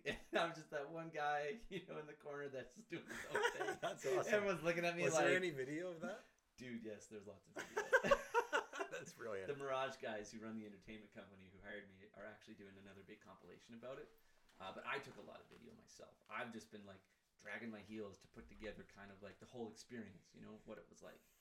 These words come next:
Speaker 2: The story, yeah.
Speaker 1: The story is
Speaker 2: So,
Speaker 1: bas-, the
Speaker 2: so,
Speaker 1: story is
Speaker 2: so
Speaker 1: basically
Speaker 2: you're
Speaker 1: like
Speaker 2: a thief, parkour thief.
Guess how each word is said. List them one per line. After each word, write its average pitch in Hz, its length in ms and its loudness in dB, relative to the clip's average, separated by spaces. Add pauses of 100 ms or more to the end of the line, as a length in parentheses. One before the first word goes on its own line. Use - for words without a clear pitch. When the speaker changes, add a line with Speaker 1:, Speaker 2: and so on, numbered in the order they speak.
(180)
Speaker 2:
The 92 80 -12
story, 92 480 -6 (100)
yeah. 90 160 -10 (380)
Speaker 1:
The 156 80 2
story 156 400 6
is 117 100 0
Speaker 2:
So, 131 140 8
Speaker 1:
bas-, 113 160 2 (160)
the 123 80 -2
Speaker 2:
so, - 80 2
Speaker 1:
story 131 160 4
is 117 40 -2
Speaker 2:
so - 80 -4
Speaker 1:
basically 120 360 0
Speaker 2:
you're 135 80 4
Speaker 1:
like - 80 -2
Speaker 2:
a - 80 -10
thief, 131 400 -4
parkour 117 400 0
thief. 98 280 -12